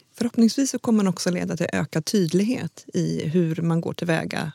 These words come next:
vid de här besluten och vad som ska fram. Eh, vilket kommer leda till mindre, mindre tid som läggs på att fundera på hur ska vi göra, när ska besluten fattas, hur mycket tid, alltså v-,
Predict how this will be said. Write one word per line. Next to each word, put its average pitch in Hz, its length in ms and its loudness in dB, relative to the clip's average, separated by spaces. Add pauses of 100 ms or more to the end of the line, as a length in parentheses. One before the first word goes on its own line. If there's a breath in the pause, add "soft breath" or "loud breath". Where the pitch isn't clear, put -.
vid 170 220 0
de 160 120 -2
här - 200 -4
besluten - 600 -6
och 175 120 -6
vad 165 120 -4
som 175 160 -2
ska - 160 -6
fram. - 260 -6 (580 loud breath)
Eh, 175 200 0 (220)
vilket 175 260 -2
kommer 170 180 2
leda 165 180 2
till 170 120 -2
mindre, 170 760 2 (640 soft breath)
mindre 190 300 6
tid 185 340 0
som 175 200 2
läggs 170 300 0
på 170 220 4
att 156 160 -4
fundera 165 400 0
på 165 160 -2
hur 175 180 4
ska 165 180 -4
vi 170 100 0
göra, 160 380 2
när 170 220 0
ska - 160 -6
besluten 170 480 -6
fattas, 170 680 -4
hur 170 80 0
mycket 160 300 0
tid, 165 280 -4
alltså 180 180 -2
v-, 175 300 -2